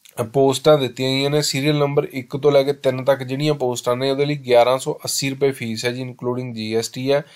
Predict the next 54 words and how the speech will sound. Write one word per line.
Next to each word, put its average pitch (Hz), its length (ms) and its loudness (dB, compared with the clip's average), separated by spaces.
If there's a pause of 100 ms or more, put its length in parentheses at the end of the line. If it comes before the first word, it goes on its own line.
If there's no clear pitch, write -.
(440)
ਤੇ 131 100 0 (100)
ਪੰਜ 143 240 4
ਸੌ 160 140 2
ਨੱਬੇ 147 360 2
ਜੇਕਰ 147 280 0
ਕੋਈ 143 240 -8 (120)
ਐਸ 123 140 2
ਸੀ, 147 260 0
ਐਸ 139 140 2
ਟੀ 147 160 -6
ਜਾਂ 147 120 4
ਪੀ 135 180 -4
ਡਬਲਿਊ 131 340 0
ਕੈਂਡੀਡੇਟ 123 420 0
ਆ, - 20 8
ਉਹਨਾਂ 131 180 0
ਲਈ 143 80 -4
ਪੰਜ 123 320 2
ਸੌ 135 140 -2
ਨੱਬੇ 110 260 -4
ਹੈ। - 260 -18
ਠੀਕ 120 180 -4
ਹੈ, 131 60 6
ਵੈਸੇ 123 300 2
ਗਿਆਰਾਂ 120 240 2
ਸੌ 123 120 -6
ਅੱਸੀ 127 220 -6
ਜਨਰਲ 110 360 -2
ਲਈ 101 240 -8
ਆ। - 100 -14 (460)
ਉਸ 127 100 -6
ਤੋਂ 160 240 4
ਬਾਅਦ 135 420 6
ਜਿਹੜੇ 151 380 2
ਸੀਰੀਅਲ 147 360 0
ਨੰਬਰ 143 280 2
ਚਾਰ 127 320 6
ਤੋਂ 135 140 -2
ਲੈ 131 100 4
ਕੇ 131 120 -6
ਪੰਜ 120 400 0
ਤ-, 131 220 0
ਪੰਜ 123 220 4
ਨੇ, 127 140 -6
ਉਹਨਾਂ 135 220 -2
ਦੇ 135 180 -4
ਲਈ 135 200 -6
ਨੌ 127 200 0
ਸੌ 127 160 -6
ਚੁਤਾਲੀ 117 480 0
ਫੀਸ 127 320 -6
ਹੈ 139 100 2
ਜਨਰਲ 127 440 0
ਦੀ, 139 220 -8